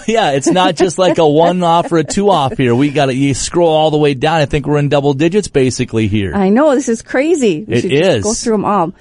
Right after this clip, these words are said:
Speaker 1: Okay, brand new. I'm gravitating right towards the food.
Speaker 2: Okay.
Speaker 1: Dobros
Speaker 2: Yep.
Speaker 1: in Baxter.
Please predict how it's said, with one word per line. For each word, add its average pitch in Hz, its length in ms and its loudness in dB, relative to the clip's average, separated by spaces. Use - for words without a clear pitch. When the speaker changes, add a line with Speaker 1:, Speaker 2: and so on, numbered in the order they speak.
Speaker 1:
Okay, 143 400 0
brand 165 460 0
new. 160 320 0
I'm 143 240 -4
gravitating 143 600 0
right 135 220 0
towards 160 280 -2
the 170 100 0
food. 185 580 2
Speaker 2:
Okay. 208 400 0
Speaker 1:
Dobros 143 1000 0
Speaker 2:
Yep. 185 160 2
Speaker 1:
in 127 80 -4
Baxter. 131 560 0